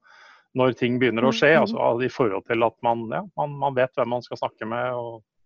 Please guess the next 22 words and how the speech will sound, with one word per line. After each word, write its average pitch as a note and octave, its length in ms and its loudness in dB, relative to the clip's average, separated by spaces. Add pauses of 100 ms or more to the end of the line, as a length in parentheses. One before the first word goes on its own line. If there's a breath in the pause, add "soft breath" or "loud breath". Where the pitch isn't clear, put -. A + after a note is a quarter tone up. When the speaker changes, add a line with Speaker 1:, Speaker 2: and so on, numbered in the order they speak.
Speaker 1:
det C3 100 -2
er A#2 200 6
allerede G#2+ 400 -2
etablert A2+ 320 -6
i - 100 -16
hvert A#2 120 -6
fall A#2+ 140 -4
en A#2 120 -6
viss A2+ 180 -8
form A2 220 -8
for - 100 -14
tillit G2 380 -12
her. D3+ 80 -10 (580 loud breath)
Men G3+ 280 2
du G#3 100 0
nevnte G3+ 300 2
jo D#3+ 160 6
pandemien D3+ 540 0
her D#3 140 2
i F3 60 0
stad, A#3 240 -4
fordi E3 360 2